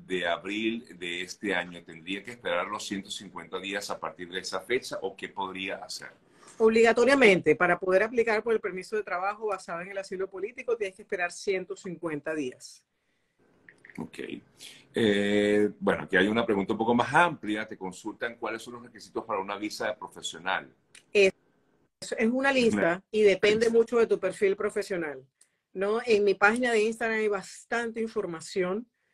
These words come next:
Speaker 2: bastante, bastante información sobre los requisitos, sobre las profesiones, sobre cómo es el proceso, y la página de inmigración como tal tiene mucha, mucha, mucha información.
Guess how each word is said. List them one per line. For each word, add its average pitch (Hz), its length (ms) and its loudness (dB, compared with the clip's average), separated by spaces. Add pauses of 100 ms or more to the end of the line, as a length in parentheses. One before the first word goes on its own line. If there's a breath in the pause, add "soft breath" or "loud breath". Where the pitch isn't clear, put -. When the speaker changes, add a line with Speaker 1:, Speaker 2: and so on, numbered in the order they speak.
(280)
Speaker 2:
bastante, 170 400 0
bastante 208 340 0
información 196 600 0
sobre 190 220 2
los 160 140 -2
requisitos, 185 640 0
sobre 165 220 0
las 151 100 -2
profesiones, 175 720 0
sobre 156 260 0
cómo 175 260 -2
es 185 60 -2
el 170 80 -4
proceso, 208 540 4 (240 loud breath)
y 202 100 4
la 175 180 8
página 247 440 4
de 196 80 0
inmigración 175 600 -4
como 196 260 0
tal 190 260 0
tiene 185 180 -2
mucha, 208 460 -4
mucha, 175 320 -10
mucha 190 280 -4
información. 170 640 -2